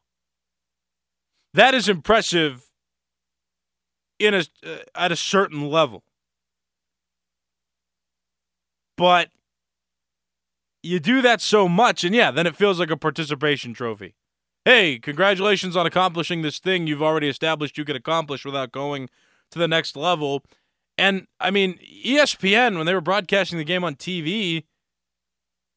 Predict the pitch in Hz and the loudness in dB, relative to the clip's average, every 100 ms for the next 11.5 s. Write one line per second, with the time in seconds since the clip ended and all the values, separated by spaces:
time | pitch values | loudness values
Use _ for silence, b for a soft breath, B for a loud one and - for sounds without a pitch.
0 | _ 127 143 143 185 220 185 135 139 131 | _ -16 -8 2 2 4 0 -2 -2 -2
1 | 135 160 160 _ _ _ _ _ _ _ | -2 -6 -12 _ _ _ _ _ _ _
2 | _ 135 127 175 156 - 165 160 147 139 | _ -16 -4 -2 -2 -2 0 2 0 -2
3 | 131 - _ _ 135 165 160 175 143 - | -6 -14 _ _ -10 -8 -2 -2 -2 -4
4 | 208 170 b b 180 196 180 208 208 - | -4 -6 b b -2 0 2 2 2 0
5 | - 240 226 208 196 202 202 151 160 196 | 2 2 2 0 0 0 0 -2 2 2
6 | 202 170 185 170 208 202 170 170 156 - | 2 2 2 2 2 2 0 0 -4 -4
7 | _ _ _ - 165 185 143 143 131 160 | _ _ _ 0 4 4 4 0 2 2
8 | 156 165 208 185 147 143 139 143 160 131 | 2 4 4 2 2 2 2 2 0 0
9 | 139 190 180 175 151 160 170 151 - 175 | -2 0 2 2 2 0 -2 -4 -4 -4
10 | 214 147 135 160 185 131 117 180 - 175 | -2 -2 -4 -4 -6 -8 -2 -2 -2 -2
11 | 214 170 139 139 | 0 0 0 0